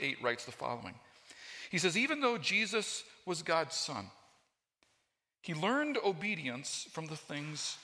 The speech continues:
he suffered. In this way, God qualified him as a perfect high priest,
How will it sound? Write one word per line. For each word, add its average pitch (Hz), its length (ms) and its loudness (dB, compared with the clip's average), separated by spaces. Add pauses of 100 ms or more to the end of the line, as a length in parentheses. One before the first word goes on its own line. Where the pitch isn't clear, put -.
(140)
he 135 120 -8
suffered. 170 520 -2 (1080)
In 190 120 2
this 226 180 2
way, 196 180 4
God 190 280 6
qualified 170 640 4
him 156 120 -2
as 147 80 -4
a 147 60 0
perfect - 420 -2
high 202 280 2
priest, 139 460 -2